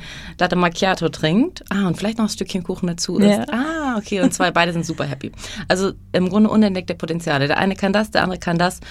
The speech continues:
Speaker 1: und zusammen kann man eben einfach mehr. Das macht die, ähm, macht die Industrie schon seit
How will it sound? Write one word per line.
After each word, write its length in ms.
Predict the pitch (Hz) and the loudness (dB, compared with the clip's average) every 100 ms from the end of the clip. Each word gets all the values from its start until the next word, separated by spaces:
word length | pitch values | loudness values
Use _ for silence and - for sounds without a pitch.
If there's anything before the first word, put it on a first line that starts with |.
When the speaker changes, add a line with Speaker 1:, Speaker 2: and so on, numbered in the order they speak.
| - - | -18 -6
Speaker 1:
und 140 | 175 | -4
zusammen 260 | 160 170 170 | 0 2 2
kann 140 | 170 | 0
man 120 | 160 147 | 0 0
eben 160 | 156 | 0
einfach 280 | - 135 143 | -2 -4 -2
mehr. 420 | 156 143 147 269 - - | 2 4 4 2 -4 -6
Das 160 | 165 | -2
macht 200 | 190 208 | -2 0
die, 140 | 180 170 | 0 0
ähm, 400 | - 170 165 160 | 2 2 2 0
macht 240 | 170 180 165 | -2 -4 -4
die 80 | |
Industrie 440 | 165 175 170 208 208 | -2 -2 -2 -2 0
schon 200 | - 190 | 0 0
seit 180 | 180 | 0